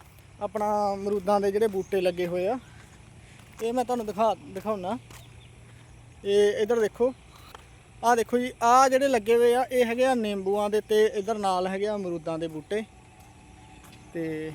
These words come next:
ਆਹ ਸਾਹਮਣੇ ਦੇਖ ਸਕਦੇ ਹੋ ਤੁਸੀਂ। ਇਹਨੂੰ ਨਾ ਪਹਿਲਾਂ ਇੱਥੇ ਜਿਹੜਾ ਆਹ ਮੱਛੀ ਫਾਰਮ ਹੈ, ਇਹਨੂੰ ਬੜਾ ਪਹਿਲਾਂ ਇਹਦੀ ਬੜੀ ਦੇਖ ਰੇਖ ਕੀਤੀ ਜਾਂਦੀ ਸੀ ਤੇ ਸਾਂਭ ਸੰਭਾਲ ਕੀਤੀ ਜਾਂਦੀ ਸੀਗੀ।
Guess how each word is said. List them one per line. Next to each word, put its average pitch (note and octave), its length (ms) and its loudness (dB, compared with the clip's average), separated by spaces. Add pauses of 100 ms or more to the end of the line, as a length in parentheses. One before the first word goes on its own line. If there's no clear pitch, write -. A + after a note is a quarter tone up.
(680)
ਆਹ F3+ 120 0
ਸਾਹਮਣੇ F#3 340 -4
ਦੇਖ E3 180 -2
ਸਕਦੇ E3+ 320 -2
ਹੋ F#3 60 0
ਤੁਸੀਂ। F#3 240 -6 (960)
ਇਹਨੂੰ C#4+ 180 8
ਨਾ F4 100 10
ਪਹਿਲਾਂ D4+ 420 6
ਇੱਥੇ C4+ 480 6
ਜਿਹੜਾ C#4 260 2
ਆਹ D4 60 4
ਮੱਛੀ C4+ 260 0
ਫਾਰਮ B3+ 260 6
ਹੈ, A#3+ 60 0
ਇਹਨੂੰ C4 240 0
ਬੜਾ B3 240 6
ਪਹਿਲਾਂ B3+ 400 0
ਇਹਦੀ C4 140 0
ਬੜੀ A#3 200 -2
ਦੇਖ G3+ 240 4
ਰੇਖ G#3 160 2
ਕੀਤੀ A3 280 -8
ਜਾਂਦੀ G#3 240 0
ਸੀ G#3+ 160 -4
ਤੇ G#3+ 120 2
ਸਾਂਭ G3+ 260 -2
ਸੰਭਾਲ A3 300 2
ਕੀਤੀ F3+ 260 -6
ਜਾਂਦੀ F3 240 -4
ਸੀਗੀ। F#3 300 -8